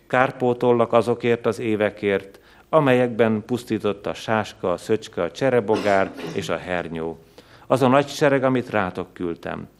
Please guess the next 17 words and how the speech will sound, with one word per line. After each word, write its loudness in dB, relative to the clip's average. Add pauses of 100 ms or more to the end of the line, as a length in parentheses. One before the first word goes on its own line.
(300)
Ehettek -2
majd -2
jól 2
lakásig, -8 (920)
és -14
dicséritek -6 (300)
az -12
Úrnak, -8 (600)
Isteneteknek -10
a -16
nevét. -20 (800)
Minden -4
megvan. -20 (1600)
Az -2
új 2
szív -4 (1040)
már 0